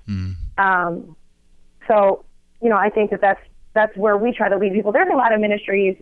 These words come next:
Speaker 2: <laughs> I, I use air quotes when I say ministries, there's a lot of ministries or outreach teams that go out throughout the country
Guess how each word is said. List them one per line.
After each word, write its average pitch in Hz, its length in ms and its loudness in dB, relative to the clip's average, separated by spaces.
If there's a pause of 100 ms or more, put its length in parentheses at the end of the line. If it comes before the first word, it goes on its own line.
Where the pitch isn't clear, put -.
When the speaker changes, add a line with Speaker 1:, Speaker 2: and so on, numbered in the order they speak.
Speaker 2:
<laughs> - 140 -16
I, 185 580 -4 (140)
I 214 60 0
use 233 200 0
air 185 160 0
quotes - 240 -8
when - 80 -14
I 190 120 -4
say 185 120 -4
ministries, 175 400 -2
there's 277 100 2
a 302 60 2
lot 247 120 2
of 185 80 -2
ministries 196 460 0
or 185 220 0 (320)
outreach 220 380 0 (120)
teams 190 280 -2
that 196 100 0
go 196 160 2
out 190 220 0
throughout 196 220 0
the - 60 -6
country 180 520 -4